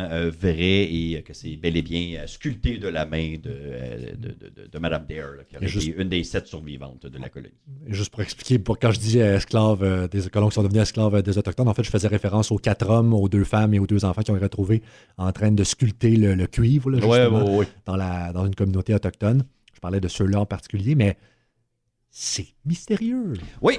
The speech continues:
Speaker 1: ça reste un
Speaker 2: Mystérieux.
Speaker 1: mystère qui est
Speaker 2: Mystère.
Speaker 1: encore très actuel aujourd'hui. Il y a encore aujourd'hui, euh, des, des, des, des documentaires qui se font, euh, sur les sites où il y a de la, de, de l'archéologie, où on tente de retrouver des pièces. Donc, ça reste encore une fois quelque chose d'extrêmement
Speaker 2: Hmm.
Speaker 1: mystérieux.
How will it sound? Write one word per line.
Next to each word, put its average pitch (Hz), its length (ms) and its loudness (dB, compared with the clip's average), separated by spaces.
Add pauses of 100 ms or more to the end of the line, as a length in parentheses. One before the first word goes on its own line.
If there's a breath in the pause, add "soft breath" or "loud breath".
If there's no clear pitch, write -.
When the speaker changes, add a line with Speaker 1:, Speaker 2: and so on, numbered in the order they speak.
Speaker 1:
ça 131 140 0
reste 165 240 2
un - 60 4
Speaker 2:
Mystérieux. 165 300 0
Speaker 1:
mystère 185 200 4
qui 107 80 -2
est 170 40 4
Speaker 2:
Mystère. 127 180 2
Speaker 1:
encore 202 280 0
très 156 220 -4
actuel 143 380 -2
aujourd'hui. 110 500 2
Il - 60 6
y 196 60 6
a 110 80 4
encore 143 360 4
aujourd'hui, 104 560 2
euh, 82 240 4
des, 80 180 0
des, 82 160 2
des, 76 300 0
des 80 160 0
documentaires 117 600 0
qui - 100 -10
se 90 120 -2
font, - 260 -2 (360 soft breath)
euh, 80 100 -2
sur 151 240 2
les 95 140 2
sites - 240 -6
où 98 40 -6
il 85 60 -2
y - 20 2
a 80 40 0
de 78 100 -8
la, 76 220 -4
de, 73 160 -8
de 76 100 -14
l'archéologie, 87 600 0
où 113 120 -12
on 71 60 -12
tente 101 240 -6
de 87 60 -8
retrouver 80 320 -6
des 76 160 -6
pièces. 104 320 -2 (260 soft breath)
Donc, 80 180 -6
ça - 120 -2
reste 80 340 -2
encore 82 380 -8
une 65 60 -18
fois 80 280 -4
quelque 80 300 -8
chose 85 240 -6
d'extrêmement 160 760 0
Speaker 2:
Hmm. 131 40 2
Speaker 1:
mystérieux. 113 640 0